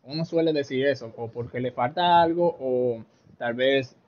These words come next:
no le gustó la historia de ese juego, uno siempre suele decir ese tipo de cosas. Como es gratis, como te digo, eh, descárgalo, pruébalo tú mismo y sacas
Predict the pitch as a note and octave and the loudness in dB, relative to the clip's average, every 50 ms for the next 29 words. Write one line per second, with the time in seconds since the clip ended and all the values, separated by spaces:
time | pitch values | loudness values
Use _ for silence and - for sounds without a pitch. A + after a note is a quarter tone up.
0 | _ - B2+ C3+ C#3+ C#3+ D3 D3 D3+ D3 D3 C#3+ D3+ D3+ D3+ - - D#3 D3 D3 | _ -10 -6 -4 0 2 2 4 4 4 6 4 4 2 0 0 2 4 4 4
1 | C#3+ C#3 C3 B2+ - - C#3+ C#3+ D3 D3 D3 C#3+ D3 D3 - F3+ F3 F3 F#3 F3 | 4 4 2 0 0 2 4 4 6 6 6 6 6 4 2 0 0 2 2 4
2 | D#3 D#3 D3+ D3 C#3 C#3 C#3 B2+ - - D#3+ E3 E3 D#3 D3+ C#3+ C#3 C3+ C3+ C3 | 4 4 2 0 -2 -4 -6 -6 -4 -4 -4 -2 -2 -4 -6 -4 -4 -4 -2 -2
3 | C3 B2+ - C3+ B2 - C#3 B2+ C3 C3 C3+ C#3 D3 D3 D#3 C#3+ C#3 C3+ - C3+ | -4 -4 -6 -8 -8 -8 -8 -6 -6 -4 -4 -2 -2 -2 -2 -4 -6 -6 -10 -18
4 | C#3 - - - - _ _ _ _ - C#3+ C3+ C#3 D3 - - F#3 F#3 E3+ D#3 | -18 -20 -20 -20 -20 _ _ _ _ -8 -4 -2 -2 -2 2 6 8 10 10 10
5 | D3 D#3+ D3+ - - C#3+ C#3+ C#3 C#3 D3 D3 D3 C#3+ C#3+ C#3 C#3 D3 E3 - _ | 8 4 0 -2 -2 -4 -4 -2 0 2 2 2 2 -2 -4 -6 -8 -8 -12 _
6 | _ - C#3+ C#3 C3+ B2+ B2 B2 B2 B2+ B2 - G3+ G3+ G3 F3 D#3+ D#3 D#3+ F3 | _ -2 0 0 2 2 0 0 -2 -2 0 4 6 6 6 6 4 2 0 -2
7 | - - - _ - - - - C#3 C#3 C3+ C#3+ D3 D3+ D3 D#3 F3+ F#3 G3 G#3 | -4 -10 -18 _ -20 -20 -12 -2 0 2 4 4 4 4 2 0 -2 -2 0 -2
8 | G3 F3+ F3 E3+ E3 D#3 - C3+ C3+ C3+ C3 B2+ B2+ B2+ - B2 A#2+ - B2+ A#2 | -2 -2 0 -2 -2 -4 -4 -6 -6 -4 -2 -2 -4 -4 -4 -4 -4 -2 -4 -4
9 | - - | -6 -8